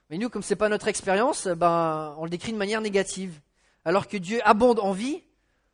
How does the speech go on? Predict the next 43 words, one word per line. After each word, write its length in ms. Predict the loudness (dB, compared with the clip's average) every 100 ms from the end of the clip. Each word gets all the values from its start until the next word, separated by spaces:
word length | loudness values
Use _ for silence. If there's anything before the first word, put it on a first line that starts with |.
| _ _ _ _ -6
ben, 320 | -2 -2 -4
on 100 | -8
dit 160 | -8 -6
il 80 |
est 120 | -6 -6
immortel. 800 | -8 -8 -6 -6 -2 -4 -4 -14 _ _ _ _ _ _ _ _ _ -12
On 80 | 0
parle 200 | 0 0
d'un 120 | -4
Dieu 260 | -4 -6 -6 -4
infini, 580 | -2 -2 -4 -6 -6 -10 _ _
encore 220 | -8 -6
une 60 | -2
fois 140 | -2
de 60 | 0
manière 340 | 0 0 -2 -2 -2
avec 200 | -4 -4
un 60 |
né-, 180 | -8 -8
une 80 | -8
négation. 440 | -4 -2 -2 -8 -12 _ _ _
Nous, 120 | -2 0
on, 520 | 0 -4 -10 -16 -20 _ _ _ _ _ _ _ _
on 80 | -10
a 40 |
une 60 | -8
finitude, 420 | -8 -10 -8 -6
on 120 | -4
est 60 | -4
limité, 440 | -4 -6 -6 -2
on 140 | -2 -2
a 40 |
une 80 | -6
fin. 300 | -4 -4 -4 _ _ _ _ _ _ _ _ _ _ _ _ _
Lui, 100 | -8
il 80 | -4
est 40 | -4
sans 180 | -2
limite. 480 | -4 -4 -6 -10 -18
On 80 | -16
parle 200 | -4 -2
d'un 40 | -2
Dieu 240 | -2 -4